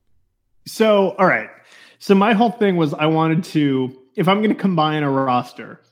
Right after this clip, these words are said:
between the Flyers and another below five hundred team, I wanted to have as much young talent as possible. So I looked at the Detroit Red, Red Wings and figured, you know what? They got Moritz Seider. They've got,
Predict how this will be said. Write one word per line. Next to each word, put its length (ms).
between 260
the 80
Flyers 440
and 100
another 300
below 340
five 220
hundred 260
team, 240
I 80
wanted 200
to 60
have 140
as 120
much 220
young 300
talent 360
as 100
possible. 520
So 640
I 120
looked 320
at 180
the 80
Detroit 540
Red, 420
Red 200
Wings 220
and 140
figured, 180
you 80
know 140
what? 200
They 100
got 200
Moritz 360
Seider. 480
They've 720
got, 640